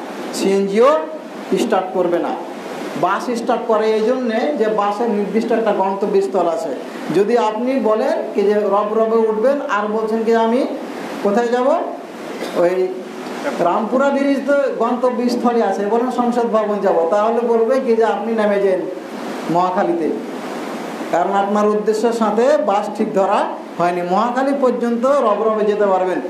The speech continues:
সংসদ ভবনে গেলে আর এক বাস change করতে হবে, বলবেন, "মহাখালীতে নেমে যান।" এই জন্য বলছেন, নাহলে আগে বলতো কি, "এখনই নেমে যান।" মহাখালী পর্যন্ত ভাড়া পাবে, তাই বলছে, "মহাখালীতে নেমে যান, ওই দিক দিয়ে যাই।"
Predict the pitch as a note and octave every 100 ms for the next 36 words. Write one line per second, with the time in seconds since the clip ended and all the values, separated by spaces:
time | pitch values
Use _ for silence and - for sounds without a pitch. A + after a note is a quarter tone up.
0 | - - G3 G3 A3+ A3+ G3+ G#3 G#3+ G#3+
1 | A#3+ C#4+ A3 F#3+ F#3 G3+ - G3+ F#3+ F3
2 | - E3 D#3 E3 G3+ A#3 C4 G3+ F#3+ G3
3 | F#3+ F#3 F3+ F3+ D3+ C#3+ - - - F3+
4 | F#3 A#3 A#3+ A#3 A3+ A#3 A#3+ G#3+ G#3+ G#3
5 | A#3+ C4+ C4 B3+ A#3+ A#3+ A3+ A#3+ A#3+ A#3
6 | G#3+ G3+ E3+ - - - - D#3+ F3 G3+
7 | A3 A3 A3 A3 G#3 A3 - F3+ F#3+ F#3+
8 | F3 E3+ E3+ E3+ E3+ E3+ G3 E3 F3 F3+
9 | E3+ F3 D#3 D3+ D3 C3+ A#2+ A#2+ - -
10 | D3+ D#3+ D#3+ C#3 C#3 B2 A#2